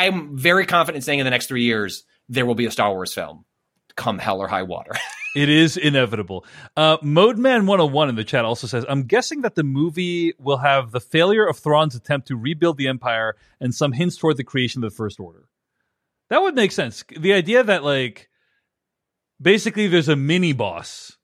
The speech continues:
Speaker 2: to take out
Speaker 1: Mm-hmm.
Speaker 2: before Snoke, right? Like, uh, in the, in the character of Thrawn, uh, you could generate a lot of, um, sort of, th-, there'd be some decent,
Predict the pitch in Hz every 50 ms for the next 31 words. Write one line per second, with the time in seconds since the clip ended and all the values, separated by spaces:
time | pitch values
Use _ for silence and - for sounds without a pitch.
0 | _ _ _ _ _ _ _ _ _ - 156 147 - 160 147 - 147 131 117 113
1 | 120 - 113 - 131 127 120 110 - - - 123 92 85 - - - - - _
2 | - 110 110 117 113 117 120 117 110 101 - - - _ - - - - _ _
3 | _ _ _ - - 127 127 123 120 117 113 110 - - - 156 156 151 151 170
4 | 143 156 156 147 - 156 151 147 139 131 - 139 123 117 - - 127 127 117 107
5 | 104 101 95 98 104 117 127 127 127 139 147 151 156 156 - 180 143 - 170 180
6 | 190 196 190 156 139 127 127 123 127 135 131 127 120 117 113 107 104 104 _ _
7 | _ _ _ _ _ _ _ _ _ _ _ _ - 117 120 117 113 110 107 107
8 | 104 101 98 95 90 _ _ _ _ _ _ _ _ _ _ _ _ _ _ _
9 | _ _ _ - - _ _ _ _ _ - - - 147 135 135 123 107 101 -
10 | _ _ _ _ _ - 143 135 131 147 151 139 165 151 175 170 - 180 156 123
11 | 180 180 - 196 196 190 180